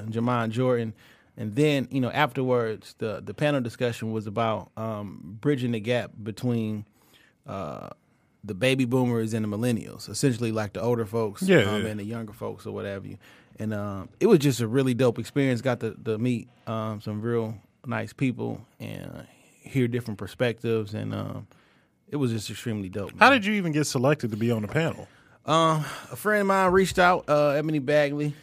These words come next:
Speaker 1: uh, and she is the, she runs that division of it.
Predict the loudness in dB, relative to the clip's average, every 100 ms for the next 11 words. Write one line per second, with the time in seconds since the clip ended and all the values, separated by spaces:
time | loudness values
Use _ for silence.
0 | -18 -6 -2 0 0 0 -4 -10 _ _
1 | _ -8 -4 -2 0 0 0 0 0 0
2 | 0 0 -2 -6 -4 0 6 6 6 8
3 | 6 6 2 4 4 0 4 4 4 -4